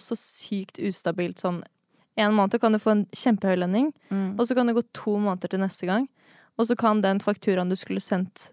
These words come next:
Speaker 1: den, eh, er forsinket. Du har ikke fått de pengene, og så er man på en måte på
Speaker 2: Mm.
Speaker 1: Altså, det er så ustabilt. Eh, og det når man da er liksom på sparebluss, og man er avhengig av at noen andre gjør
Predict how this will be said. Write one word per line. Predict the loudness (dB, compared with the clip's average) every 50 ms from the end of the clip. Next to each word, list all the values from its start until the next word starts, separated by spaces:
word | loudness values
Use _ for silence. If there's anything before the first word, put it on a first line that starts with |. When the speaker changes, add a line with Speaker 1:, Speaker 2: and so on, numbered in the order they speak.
| -18 -4 -2
Speaker 1:
den, | 0 2 2 2 2
eh, | 2 0 -2 -4 -8 _ _ _
er | -2 0
forsinket. | 0 0 0 0 0 -2 -2 -4 0 2 2 2 2 0 _ _
Du | 4 4
har | 4 4
ikke | 4 0 -2
fått | -2 -2 -2
de | -2 0
pengene, | 2 2 2 2 2 2 2
og | 0 2
så | 4 4
er | 4 4 4 2
man | 0 -2
på | 0 0
en | 0 0
måte | 0 -4 -2
på | 2 2 2 2 0 -6 _ _ _ _ -20 -6 _
Speaker 2:
Mm. | 2 2 2 2 0 -4 -10 _ _
Speaker 1:
Altså, | 4 4 6 6
det | 6
er | 6 6 6
så | 4 4 4
ustabilt. | 4 4 2 0 -2 -4 -2 0 0 0 0 -2 -8 -12 -14 -14 -16 _ _ _ _ _ _
Eh, | -2 0 2 2 4 4 4 2 4
og | 4 4 4 6
det | 6 6 6 6
når | 4 6
man | 6 4 4 4 0 -2 0
da | 4 4 6 6 6 4 4 0 -4 _ _ _ _ _ _ _ _ _ _
er | 2 4 6 6 6 4
liksom | 2 0 -2 -4 -6
på | -6 -8
sparebluss, | -8 0 4 4 4 6 4 0 0 0 0 0 -2 -6 -10 -12 -16 _ _ _ _ _ _ _ _ _ _ _ 0
og | 2 4
man | 4 4
er | 4 4
avhengig | 6 6 6 6 4 2 0
av | 0
at | 0
noen | -2 -2 0
andre | 0 0 2 2 2 2
gjør | 2 2 2